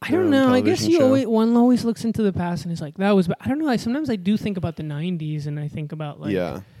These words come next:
Speaker 1: a lot of shows that were, like, driven by artists who were pretty weird and studios that did weird stuff.
Speaker 2: Yeah.
Speaker 1: Like, even, I don't know.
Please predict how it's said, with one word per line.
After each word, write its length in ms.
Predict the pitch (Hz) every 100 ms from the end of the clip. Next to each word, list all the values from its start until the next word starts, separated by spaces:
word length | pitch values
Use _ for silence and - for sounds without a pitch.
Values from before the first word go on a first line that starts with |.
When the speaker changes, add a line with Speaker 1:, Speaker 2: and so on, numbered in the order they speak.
| - - - - -
Speaker 1:
a 60 | 180
lot 160 | 180
of 100 | 190
shows 360 | - 185 190 175
that 100 | 180
were, 180 | 175 170
like, 320 | 165 160 _
driven 380 | 170 175 170 170
by 120 | 165
artists 400 | 165 156 - -
who 100 | 170
were 60 | 160
pretty 220 | 165 160
weird 460 | 151 165 156 - -
and 160 | 165
studios 480 | - 165 156 151 147
that 140 | 156 143
did 160 | 156
weird 300 | 147 139 139
stuff. 460 | - - 147 147 -
Speaker 2:
Yeah. 380 | 101 90 76 - _ - -
Speaker 1:
Like, 180 | 180 180
even, 720 | 196 202 196 185 175 160 - _ _ _ _ _ _ - _ _ _ _ _ _ _ _ -
I 60 | 208
don't 120 | 233
know. 460 | 240 208 170 156